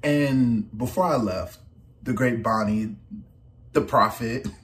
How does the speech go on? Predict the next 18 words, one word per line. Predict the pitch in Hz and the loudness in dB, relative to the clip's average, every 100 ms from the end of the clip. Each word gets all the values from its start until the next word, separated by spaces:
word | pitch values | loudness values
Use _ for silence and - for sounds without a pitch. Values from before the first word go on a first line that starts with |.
| - - - | -2 -2 -6
<laughs> | - - - - | -10 -16 -18 -16
she | - 147 | -2 -2
said | 151 135 120 | 2 0 0
that | 113 110 | -4 -2
either | 120 117 | -2 -2
Glenn | 104 120 143 160 165 107 | -2 -2 -2 -4 -6 -6
is | 123 120 120 113 - | -2 -2 -2 -4 -6
going | 104 123 120 113 | -4 0 2 0
to | 101 | -2
never | 98 123 147 147 | -2 -2 -2 -4
come | 147 135 127 | -4 -6 -6
to | 120 | -6
another | 113 107 104 | -4 -4 -6
Chi | 107 | -6
Alpha | 107 104 104 | -4 -6 -8
event | 101 98 - | -8 -8 -8
again, | 101 127 147 156 156 - - - - - - - - - - - - | -10 -6 -6 -8 -12 -18 -20 -20 -20 -20 -20 -20 -20 -20 -20 -20 -4
or | 131 147 117 98 98 120 | 2 4 4 2 0 -8